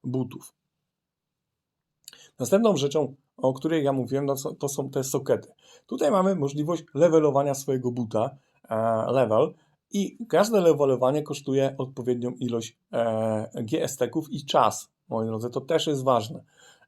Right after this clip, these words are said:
E, to nie jest tak, że wcisnę teraz, że poświęcę siedem G S T-ków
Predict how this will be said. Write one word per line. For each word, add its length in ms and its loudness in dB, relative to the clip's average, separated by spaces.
E, 420 -2
to 100 -4
nie 140 0
jest 180 0
tak, 160 2
że 420 0
wcisnę 480 -2
teraz, 400 2
że 240 0
poświęcę 460 -4
siedem 320 -2
G 140 2
S 120 0
T-ków 300 -2